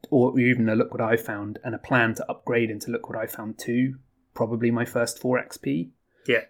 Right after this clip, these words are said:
Speaker 1: Look What I Found two triggers off, um, failing by three or less. So
Speaker 2: Yeah.
Speaker 1: up to Shroud three, you're good, and it gets you two clues split across two locations.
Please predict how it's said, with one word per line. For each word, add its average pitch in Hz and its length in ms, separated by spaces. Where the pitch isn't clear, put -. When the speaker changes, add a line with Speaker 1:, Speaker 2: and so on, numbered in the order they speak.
Speaker 1:
Look 151 200
What 147 80
I 139 100
Found 127 380
two 120 560
triggers 131 340
off, 123 200
um, 113 420
failing 127 380
by 120 140
three 139 300
or 143 100
less. - 420
So 127 160
Speaker 2:
Yeah. 117 100
Speaker 1:
up 127 120
to 143 80
Shroud 120 340
three, 127 220
you're 123 180
good, 143 320
and 139 220
it - 40
gets - 280
you 127 60
two 135 240
clues 127 320
split 123 280
across - 280
two 139 200
locations. 151 800